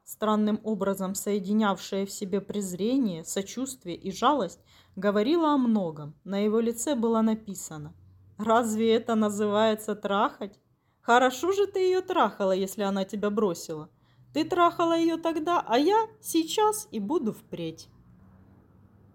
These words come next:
Он был моим соперником, и победа досталась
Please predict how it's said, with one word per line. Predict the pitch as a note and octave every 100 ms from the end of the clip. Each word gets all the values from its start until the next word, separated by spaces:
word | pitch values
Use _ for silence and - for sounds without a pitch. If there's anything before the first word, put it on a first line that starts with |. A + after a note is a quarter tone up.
| -
Он | G#3+ C4 A#3
был | G3 G#3
моим | G3+ F3+ F#3
соперником, | F#3+ F#3+ F3+ E3+ D#3+ D#3 D3 D3+ D#3+ - -
и | G3
победа | G3+ F#3 A#3 A#3 F3+
досталась | E3+ - F3 E3+ E3+